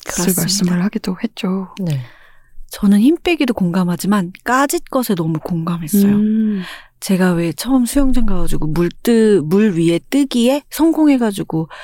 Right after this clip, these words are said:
Speaker 1: 두 분한테도 막 "헉, 제가 떴어요. 난 생처음." 막 이랬잖아요. 그때 딱 그 마음이었거든요. 아니, 사람들이 몸에 힘을 빼야 뜬다는데 나는 물에 빠질까 봐 너무 무서워서 몸에 힘을 못 빼.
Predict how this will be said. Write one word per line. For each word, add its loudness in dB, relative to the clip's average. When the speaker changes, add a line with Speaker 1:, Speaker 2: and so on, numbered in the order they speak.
Speaker 1:
두 0
분한테도 2
막 -8
"헉, -2
제가 4
떴어요. 0
난 2
생처음." 0
막 2
이랬잖아요. -2
그때 -4
딱 -6
그 -2
마음이었거든요. 0
아니, -4
사람들이 -4
몸에 4
힘을 -2
빼야 0
뜬다는데 0
나는 2
물에 0
빠질까 -4
봐 -4
너무 -4
무서워서 -2
몸에 0
힘을 4
못 -4
빼. -4